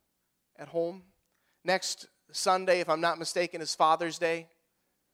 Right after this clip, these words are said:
Yeah, I should have done this for Mother's Day. Women remember that, men don't. But if you're married to a good man, ladies, be thankful. I know he's not perfect, okay?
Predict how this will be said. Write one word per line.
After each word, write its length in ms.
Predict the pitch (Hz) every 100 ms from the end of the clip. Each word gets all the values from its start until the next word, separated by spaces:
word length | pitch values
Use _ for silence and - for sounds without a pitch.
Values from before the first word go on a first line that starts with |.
| _ _ _ _ _ -
Yeah, 160 | 151
I 100 | 151
should 180 | 156 180
have 80 | 156
done 140 | 165
this 140 | 156 -
for 80 |
Mother's 380 | 156 170 156 143
Day. 200 | 160 143 139
Women 300 | 190 226 180
remember 460 | 165 165 190 175
that, 260 | 160 147 151
men 240 | 175 165
don't. 320 | 165 185 185 190 - _ _ _ _ _ _ _ _ _ _ _ _ _ _ _ _ _ _ _ _ _ _
But 100 | 202
if 120 | 196
you're 120 | 247
married 360 | 220 208 202 202
to 140 | 180
a 40 | 160
good 260 | 180 180
man, 380 | 160 156 165 180
ladies, 560 | 175 175 190 185 - - _
be 120 | - 185
thankful. 500 | 143 135 _ 151 - _ _ _ _ _ -
I 120 | 185
know 160 | 175
he's 180 | 170 170
not 220 | 165 151
perfect, 520 | - 143 135 113 _ 143
okay? 380 | - 151 147